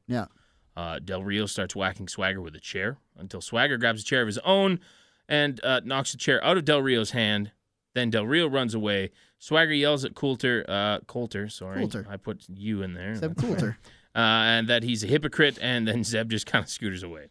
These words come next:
Speaker 2: which was
Speaker 1: Yeah.
Speaker 2: funny, the way he just kinda, like,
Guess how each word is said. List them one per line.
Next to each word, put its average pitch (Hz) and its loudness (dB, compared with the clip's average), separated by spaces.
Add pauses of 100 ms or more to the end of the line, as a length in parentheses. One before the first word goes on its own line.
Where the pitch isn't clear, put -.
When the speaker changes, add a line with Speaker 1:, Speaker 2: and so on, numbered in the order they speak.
Speaker 2:
which - -20
was - -20 (100)
Speaker 1:
Yeah. 120 -6 (200)
Speaker 2:
funny, 78 -12
the 87 -14
way 92 -8
he 98 -8
just 87 -12
kinda, 90 -10
like, 90 -10